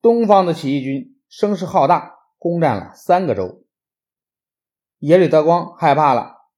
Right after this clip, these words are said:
被迫退出中原，但是被石敬瑭出卖的幽云十六州仍在契丹贵族的控制之中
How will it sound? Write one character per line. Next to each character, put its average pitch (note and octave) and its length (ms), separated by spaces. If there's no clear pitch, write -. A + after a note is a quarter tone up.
被 F3+ 200
迫 F3 500
退 A2 200
出 G#2 120
中 G#2+ 160
原， F#2+ 300
但 G#2+ 240
是 G2 460
被 C3+ 200
石 C#3+ 180
敬 F3 160
瑭 B2+ 560
出 E3 220
卖 C#3+ 180
的 G2 220
幽 F#3 280
云 D#3 180
十 D#3+ 140
六 D#3+ 160
州 C#3+ 340
仍 C#3 300
在 D#3 480
契 D3+ 240
丹 B2+ 260
贵 D#3 200
族 G2 120
的 F2 240
控 A2 280
制 F2+ 120
之 F2 120
中 F2 220